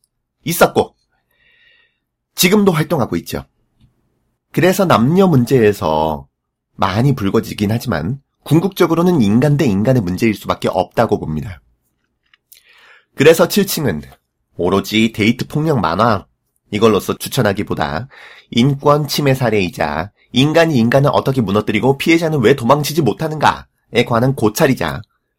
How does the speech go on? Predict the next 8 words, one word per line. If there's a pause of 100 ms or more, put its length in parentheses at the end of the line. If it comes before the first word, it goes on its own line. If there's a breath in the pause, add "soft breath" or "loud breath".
(160)
망가진
개인의
재조립이라고
하는
당면
과제를
끄집어낸
작품으로서